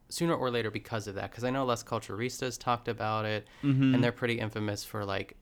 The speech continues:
Speaker 1: <laughs> you know, without warning, my hands are, like, covered in soap as I'm doing the dishes, and they're already going into
Speaker 2: Right.
Speaker 1: spoilers, so I might stay away from <laughs> that until I watch it. But, uh,
Speaker 2: Yeah. I think you're, I,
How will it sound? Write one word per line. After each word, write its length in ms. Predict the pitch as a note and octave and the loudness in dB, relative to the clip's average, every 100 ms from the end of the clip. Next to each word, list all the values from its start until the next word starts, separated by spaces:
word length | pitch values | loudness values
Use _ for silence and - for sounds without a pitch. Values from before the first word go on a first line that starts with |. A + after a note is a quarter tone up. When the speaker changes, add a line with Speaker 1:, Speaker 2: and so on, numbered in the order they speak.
| - - - - _ D3 | -20 -20 -20 -20 _ -2
Speaker 1:
<laughs> 180 | - | 6
you 80 | F3+ | 8
know, 120 | F#3 | 8
without 380 | C3+ C#3 B2 A2 | 8 6 4 2
warning, 280 | A2 G#2+ G#2+ | 0 -2 0
my 100 | A2+ | 2
hands 260 | A2+ A2 A2 | 2 0 0
are, 60 | |
like, 160 | G#2+ G#2 | -2 -2
covered 240 | A#2 G#2 | -4 -4
in 100 | G#2 G#2 | -4 -2
soap 280 | A2+ G#2+ | -2 0
as 100 | G#2+ G#2+ | -2 -4
I'm 100 | G#2 | -2
doing 220 | G#2+ G2+ | -2 -4
the 60 | G2+ | -4
dishes, 420 | G#2 - G#2+ G2+ | -4 -4 -4 -4
and 100 | G#2 | -4
they're 220 | G#2+ G#2+ - - - - C#3 | -4 -4 -10 -20 -20 0 6
already 240 | C3 B2+ | 8 8
going 240 | A#2+ A#2 | 4 2
into 160 | A2+ C3 | 2 6
Speaker 2:
Right. 140 | C3 G#2+ | 8 8
Speaker 1:
spoilers, 340 | G2 G#2 G#2 | 6 2 0
so 320 | - A2+ G#2+ A2 | 0 2 2 0
I 100 | A2+ | 0
might 380 | A2+ A2 - - | 2 0 -2 -8
stay 260 | - A2+ | 0 2
away 220 | G#2+ G2+ G2+ | 2 -2 -4
from 200 | C3 C#3+ | 0 2
<laughs> 240 | - - | 0 4
that 160 | - - | 4 4
until 240 | C#3 C3 | -2 0
I 100 | A2 | 0
watch 300 | G#2 A2 A#2 | -2 -6 -8
it. 180 | A#2+ - - | -10 -10 -10
But, 200 | A2+ A#2+ | -8 2
uh, 20 | |
Speaker 2:
Yeah. 280 | A2+ F2 F2 - - - A#2+ | 4 4 2 -2 -20 4 8
I 120 | G#3+ | 8
think 180 | D4+ G3 | 8 4
you're, 80 | |
I, 140 | D#3 | 4